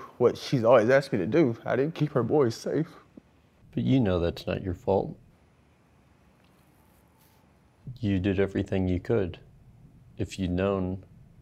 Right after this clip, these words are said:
Speaker 1: Yeah, if, if, but like I said, I still feel like I should have.
Speaker 2: Have you guys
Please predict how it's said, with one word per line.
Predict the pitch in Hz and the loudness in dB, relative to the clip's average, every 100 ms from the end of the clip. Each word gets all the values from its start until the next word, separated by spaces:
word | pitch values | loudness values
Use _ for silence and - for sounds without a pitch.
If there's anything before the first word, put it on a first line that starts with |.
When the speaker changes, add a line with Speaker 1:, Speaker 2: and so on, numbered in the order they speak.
| - - | -20 -2
Speaker 1:
Yeah, | 127 160 147 - | 6 6 6 -4
if, | - 156 151 - - - - - - - - - | 6 6 6 0 -18 -20 -20 -20 -20 -20 -20 -4
if, | 123 139 131 - | 6 8 8 4
but | 110 120 - | 6 6 6
like | 120 120 | 2 4
I | 127 | 2
said, | - 131 | 4 6
I | 120 | 6
still | - 135 131 | 4 2 4
feel | 131 | 6
like | 131 123 | 6 4
I | |
should | 117 131 123 | 2 4 6
have. | 123 131 120 - - - - - - - | 8 8 4 -2 -18 -20 -20 -20 -12 -2
Speaker 2:
Have | 98 | 2
you | 101 | 4
guys | 101 98 90 | 6 4 4